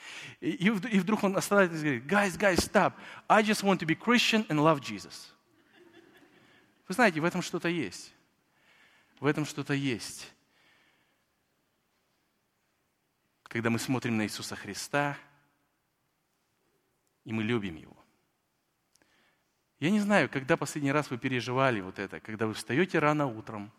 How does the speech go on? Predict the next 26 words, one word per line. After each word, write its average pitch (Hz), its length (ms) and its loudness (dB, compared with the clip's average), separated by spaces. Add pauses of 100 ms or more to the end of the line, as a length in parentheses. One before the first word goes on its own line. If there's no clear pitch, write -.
(1120)
когда 113 200 -4
вас 107 160 -4
никто 123 260 -4
не 170 100 2
будет 151 240 -2
отвлекать, 127 420 -8
вы 101 80 -12
садитесь 143 400 -12
в - 60 -14
свое 131 200 -6
кресло 110 440 -8
или 95 200 -10
на 92 120 -12
диван, 95 420 -10 (840)
вы 107 80 -4
открываете 143 680 0
Евангелие, 101 640 -6 (920)
и 107 80 -14
вы 101 80 -10
встречаетесь 127 1000 -6
заново, 120 720 0
по-свежему, 117 840 -4
по-новому 107 500 -4
с - 140 -14
Иисусом 92 340 -18
Христом. - 480 -20